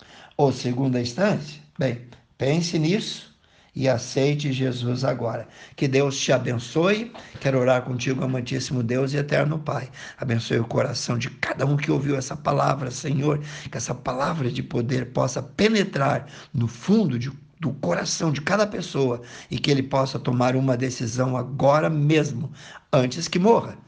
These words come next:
antes que perca a chance, a oportunidade de fazer uma decisão. Aceite Jesus.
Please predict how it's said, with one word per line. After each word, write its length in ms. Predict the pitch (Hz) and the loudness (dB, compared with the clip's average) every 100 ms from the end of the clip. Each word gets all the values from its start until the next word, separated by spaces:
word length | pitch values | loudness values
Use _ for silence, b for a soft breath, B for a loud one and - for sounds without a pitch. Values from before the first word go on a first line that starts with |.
| B B B | B B B
antes 260 | 127 117 - | 2 2 0
que 140 | 139 | -4
perca 680 | 135 - 170 196 208 - 139 | -4 0 4 6 4 0 -2
a 20 | |
chance, 480 | 120 - 180 220 220 | -2 2 4 4 2
a 40 | 202 | -2
oportunidade 960 | - 190 190 190 175 147 139 120 113 - B B B | 2 0 2 0 4 4 4 2 -6 -12 B B B
de 100 | 135 | -2
fazer 460 | 135 131 117 131 | 2 2 2 0
uma 160 | 127 131 | 2 0
decisão. 720 | 120 127 - 123 127 120 - B B B B | 0 -2 -2 -2 0 0 -4 B B B B
Aceite 460 | - - 170 - | -4 -2 -2 -2
Jesus. 1000 | 123 131 117 117 123 - - - - - | 0 0 -2 -2 -2 -4 -8 -8 -10 -14